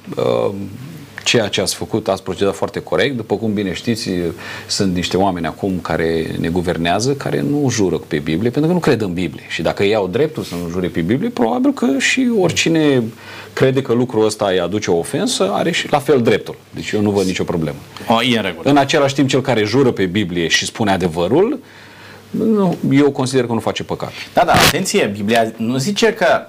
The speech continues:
Speaker 2: să juri și să spui adevărul. Zice, cuvântul tău să fie da, da, nu,
Speaker 1: Da.
Speaker 2: nu. Tot ce vine peste aceste cuvinte este de la cel rău.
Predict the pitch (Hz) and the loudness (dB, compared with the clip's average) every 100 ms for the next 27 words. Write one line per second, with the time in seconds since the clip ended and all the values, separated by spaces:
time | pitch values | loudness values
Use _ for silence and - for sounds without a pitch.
0 | - - - - 117 - 110 117 135 - | -14 -8 -2 2 2 0 0 0 0 -6
1 | - 117 117 127 117 110 117 110 104 101 | -6 -2 0 2 2 0 2 2 0 -2
2 | 92 82 - - - - - - - 107 | -2 -4 -12 -20 -20 -20 -20 -14 -2 0
3 | 113 247 107 127 170 220 226 202 139 147 | 2 0 0 0 2 2 2 2 0 0
4 | 107 113 113 90 113 101 87 104 135 104 | 2 2 0 0 0 0 0 0 0 0
5 | 92 120 180 - - - - 214 226 302 | 0 -2 -2 -8 -20 -4 2 2 2 2
6 | 277 240 - 147 139 110 117 120 147 139 | 2 2 2 0 0 -2 -2 -2 -2 0
7 | 117 101 90 110 135 135 139 131 131 131 | 0 0 0 0 2 0 0 2 2 2
8 | 139 135 135 | -2 2 0